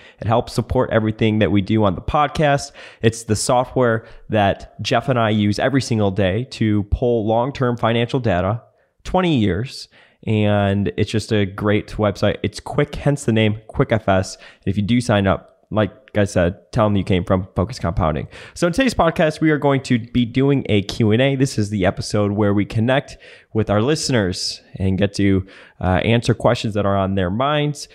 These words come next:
Uh, to be able to ask a question of that in the future, follow me at Focus Compound. I'll put all the information down in the description below. The first question, he says, "Berkshire buybacks." So any qu-,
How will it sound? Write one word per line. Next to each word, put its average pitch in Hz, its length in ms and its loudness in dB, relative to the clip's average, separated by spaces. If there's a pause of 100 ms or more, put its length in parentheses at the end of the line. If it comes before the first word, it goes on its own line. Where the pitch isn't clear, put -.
(140)
Uh, 101 120 0
to 107 80 2
be 127 100 0
able 131 260 0
to 113 520 0
ask 113 240 0
a 113 40 -2
question 120 320 0
of 110 60 0
that 107 160 0
in 107 80 -2
the 104 60 4
future, 151 440 0
follow 127 280 0
me 131 360 0 (200)
at 117 240 0
Focus 113 360 0
Compound. 113 600 0
I'll - 80 0
put - 180 -2
all 110 140 2
the 95 80 0
information 104 540 0
down 98 280 2
in 101 160 0
the 92 120 0
description 104 640 -2
below. 120 600 0 (460)
The 117 60 -18
first 190 200 -2
question, 123 600 -2 (720)
he - 80 0
says, 120 200 2
"Berkshire 165 380 0
buybacks." 90 760 0 (600)
So - 160 -2
any 101 140 2
qu-, - 180 0